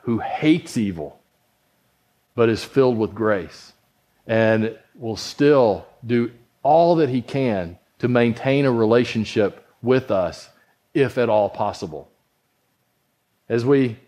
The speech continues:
you continue to read, what you're going to see, uh, is you're gonna get a list of a lot of new names that you can use for your next child. I encourage you to pick one of those. You will be very biblical if you do,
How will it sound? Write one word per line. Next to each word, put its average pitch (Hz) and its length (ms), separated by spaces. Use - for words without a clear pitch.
you 151 160
continue 156 400
to 143 100
read, 135 420
what 135 220
you're 139 80
going 143 240
to 127 60
see, 156 460
uh, 120 320
is 120 180
you're 131 120
gonna 139 180
get 135 320
a 123 80
list 135 340
of 113 100
a 107 60
lot 143 560
of 143 80
new 139 220
names 131 380
that 120 160
you 127 100
can 123 160
use 123 240
for 123 140
your 117 160
next 117 320
child. 117 440
I 113 280
encourage 123 640
you 127 180
to 117 120
pick 127 300
one 123 180
of 113 100
those. 120 320
You 113 120
will 113 60
be 113 140
very 127 300
biblical 113 560
if 104 140
you 104 80
do, 147 320